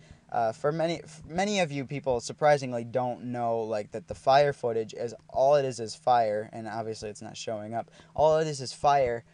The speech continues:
uh, in front of a black screen, which allows it to blend in with the video,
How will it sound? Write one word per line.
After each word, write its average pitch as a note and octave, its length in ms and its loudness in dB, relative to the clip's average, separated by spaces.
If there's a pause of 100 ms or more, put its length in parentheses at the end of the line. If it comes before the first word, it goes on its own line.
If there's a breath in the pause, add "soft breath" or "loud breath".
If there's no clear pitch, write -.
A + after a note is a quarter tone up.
(220 soft breath)
uh, A2+ 300 -4 (320)
in C#3 100 -6
front C#3+ 280 2
of A#2+ 80 -2
a A#2+ 60 0
black B2 380 0
screen, A2+ 540 -6
which A#2+ 160 -4
allows A#2+ 340 2
it A#2+ 120 -10
to A#2+ 80 -12
blend B2+ 420 -2
in A#2+ 240 -6
with A#2 160 -6
the A#2+ 60 -10
video, A2 640 -4